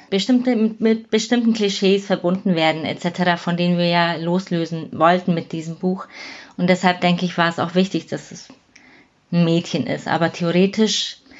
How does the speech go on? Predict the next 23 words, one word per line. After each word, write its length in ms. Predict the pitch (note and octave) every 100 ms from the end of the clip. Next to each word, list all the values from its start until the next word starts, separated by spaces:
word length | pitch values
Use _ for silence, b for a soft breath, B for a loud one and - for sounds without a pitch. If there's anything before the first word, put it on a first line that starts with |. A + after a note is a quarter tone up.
| B B -
haben 240 | F3 F3
wir 160 | F3+ G#3
jetzt 240 | G#3 -
nicht 160 | G3 G3+
gesagt, 240 | F#3+ F3+
es 80 | F3+
muss 160 | F3+
auf 160 | E3+ -
jeden 280 | F3 F3+ F3+
Fall, 200 | - F3
also 240 | E3 E3+
nicht, 380 | F3+ G3 - - _ _ B B B B B -
äh, 400 | F3+ F3 F3 - -
gesagt, 380 | F#3+ F#3 F3 - _ _ -
wir 240 | F#3 F3
wollen 220 | F3+ F3
unbedingt 560 | A#3 B3+ A3+ F#3 D#3 D#3+
ein 80 | D#3
Mädchen, 340 | D3 - D#3+
sondern 360 | E3 E3+ E3+ E3
das, 540 | E3+ - - - -
ähm, 440 | - D#3+ D#3+ E3 E3+ _
ja, 360 | D#3+ D3+ D3+